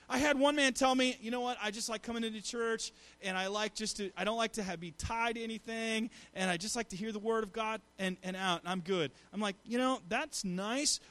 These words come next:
but it's a lie, and it's not biblical." The idea is basically you're saying, "I don't want people to speak into my life 'cause I don't like people.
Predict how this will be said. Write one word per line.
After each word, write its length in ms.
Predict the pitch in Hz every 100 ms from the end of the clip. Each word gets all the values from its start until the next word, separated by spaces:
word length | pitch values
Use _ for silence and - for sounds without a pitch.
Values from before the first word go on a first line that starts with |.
| -
but 140 | 214
it's 220 | 233 294
a 60 | 254
lie, 640 | 170 147 185 320 320 160 110 - _ _ _ _
and 120 | 247
it's 120 | 277
not 220 | 302 320 262
biblical." 560 | 339 370 339 226 117 - _ _ _ _ _ _
The 80 | 233
idea 240 | 294 277 320
is 80 |
basically 440 | 190 302 320 269 269
you're 60 |
saying, 220 | 240 247 247
"I 80 | 233
don't 80 | 320
want 140 | 302
people 180 | 262 262
to 80 | 226
speak 300 | - 277 269
into 100 | 262
my 140 | 233
life 260 | 220 226 214 -
'cause 120 | 214
I 80 | 294
don't 160 | 277
like 200 | 240 226
people. 480 | 269 254 151 135